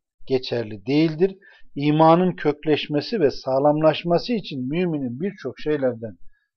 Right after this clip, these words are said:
denenmesi, imtihandan geçmesi ve bunları kazanması gerekir. Allah Azze ve Celle Müslümanları işlerinde kim kendi yolunda hareket ediyor,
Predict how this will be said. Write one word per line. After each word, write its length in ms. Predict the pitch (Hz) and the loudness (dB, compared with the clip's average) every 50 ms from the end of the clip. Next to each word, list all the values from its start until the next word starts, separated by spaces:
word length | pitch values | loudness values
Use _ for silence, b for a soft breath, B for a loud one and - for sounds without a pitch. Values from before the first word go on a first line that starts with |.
| _ - - | _ -10 -6
denenmesi, 760 | 139 143 156 165 170 175 180 180 170 175 - 196 220 226 - _ _ _ - - - - | -4 -2 -2 -2 -2 0 0 0 -2 -2 -4 -8 -8 -8 -10 _ _ _ -20 -20 -18 -10
imtihandan 800 | 147 143 139 135 - - 143 139 135 135 131 156 170 170 165 147 | -8 -8 -8 -6 -2 0 2 2 2 2 6 8 8 8 8 4
geçmesi 500 | 127 131 123 - - - 127 127 - 165 | 0 0 -2 -2 -4 -10 -8 -8 -6 -4
ve 140 | 156 139 127 | -4 -4 -4
bunları 280 | 127 123 120 123 139 - | -4 -6 -6 -6 -8 -8
kazanması 540 | - 107 101 107 98 92 92 92 - - - _ | -12 -12 -12 -12 -14 -14 -18 -18 -18 -20 -20 _
gerekir. 460 | - - - - - - - - - - - - - - _ _ _ _ b b b b b b b b b | -20 -20 -18 -20 -20 -20 -20 -20 -20 -20 -20 -20 -20 -20 _ _ _ _ b b b b b b b b b
Allah 340 | 151 156 170 190 202 202 185 | 0 6 10 10 12 12 12
Azze 320 | 175 160 139 135 147 143 | 10 8 6 6 6 8
ve 140 | 135 135 123 | 8 6 4
Celle 340 | 117 131 131 120 123 131 127 | 4 2 2 2 2 -2 0
Müslümanları 920 | 123 131 127 - - - 151 147 143 135 131 131 127 131 135 185 240 - | -2 -2 -6 -6 -6 -6 -2 0 0 0 0 2 2 4 6 6 4 4
işlerinde 640 | - 160 - - - - 151 143 147 147 135 139 127 - | 0 -10 -10 -6 0 0 2 2 2 0 -2 -2 -4 -4
kim 300 | - - 247 254 233 - | -6 -4 -2 -2 -2 -2
kendi 360 | - - 170 170 180 190 254 | -2 0 0 0 2 0 4
yolunda 420 | 254 233 196 180 170 156 147 143 | 8 8 8 8 8 6 8 8
hareket 380 | 139 131 135 127 127 131 120 127 | 8 6 4 2 0 -2 0 0
ediyor, 400 | 135 123 123 139 175 226 - | 0 0 2 4 4 4 4